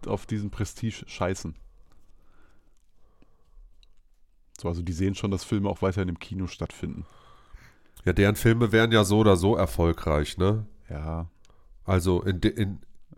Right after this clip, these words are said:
Speaker 1: Ja.
Speaker 2: in der Welt von Netflix, sag ich mal, in der Welt von,
Speaker 1: Ja.
Speaker 2: äh, deren Vermarktungswegen, ne?
Speaker 1: Ja. Aber,
Speaker 2: Also
Speaker 1: wie
Speaker 2: ich glaub,
Speaker 1: gesagt,
Speaker 2: die
Speaker 1: ja,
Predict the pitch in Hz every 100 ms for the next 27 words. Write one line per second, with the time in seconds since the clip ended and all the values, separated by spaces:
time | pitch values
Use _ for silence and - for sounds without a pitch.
0 | - 92 131 120 110 110 117 - 98 120
1 | - 104 90 - 90 85 80 90 85 98
2 | 95 92 101 101 101 92 90 90 - -
3 | - 98 - - - - - - - -
4 | 90 117 120 113 - 98 98 104 - 101
5 | 92 - 104 98 90 95 92 87 87 104
6 | 110 - - - 90 90 - - - -
7 | - - - - 113 123 - - 131 117
8 | - 98 - - - - - - - -
9 | - - - - - - - - - 101
10 | 104